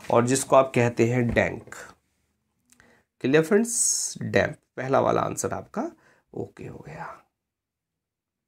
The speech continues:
चलिए, डास्टर्ड की बात हो रही थी, डास्टर्ड आ गया। डास्टर्ड क्या है? कावर्डली है,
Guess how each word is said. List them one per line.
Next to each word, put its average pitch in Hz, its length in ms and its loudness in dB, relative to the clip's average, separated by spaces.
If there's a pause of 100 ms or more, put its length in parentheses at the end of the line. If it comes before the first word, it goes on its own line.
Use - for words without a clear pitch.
(400)
चलिए, 104 340 4
डास्टर्ड 131 480 4
की 165 100 2
बात 151 340 2
हो 156 80 2
रही 147 180 2
थी, 143 160 0
डास्टर्ड 123 500 4
आ 123 140 8
गया। 120 280 2
डास्टर्ड 120 580 4
क्या 113 200 8
है? 113 180 2
कावर्डली 120 760 4
है, 120 280 8